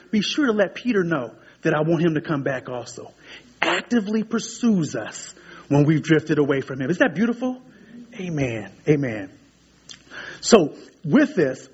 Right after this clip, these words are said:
in sending, um, in sending, um, uh, Nathan to him, it's interesting, you know, David, um, Nathan says to him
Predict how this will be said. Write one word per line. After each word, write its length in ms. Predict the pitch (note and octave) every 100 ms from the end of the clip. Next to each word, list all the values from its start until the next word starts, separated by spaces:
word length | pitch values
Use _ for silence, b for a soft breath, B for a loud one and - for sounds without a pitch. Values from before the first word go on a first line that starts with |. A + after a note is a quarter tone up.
| - -
in 140 | D#3+
sending, 440 | - A#3 C#4 A3+ - -
um, 240 | D3+ D3
in 80 | D#3
sending, 440 | D#3 A#3+ G#3+ F3+ C#3+
um, 260 | C3+ C3+
uh, 160 | B2 A2+ -
Nathan 440 | C3+ D#3+ F#3+ E3+ -
to 160 | F#3+
him, 260 | D3 C3+ C3+ B B
it's 160 | D#3 A3
interesting, 360 | G#3+ F#3+ F#3
you 40 | F3+
know, 80 |
David, 380 | D#3 G3 G3+ -
um, 140 | D3 E3+
Nathan 280 | F#3+ F#3+
says 300 | - G3 F3+
to 80 | -
him 260 | E3+ D#3+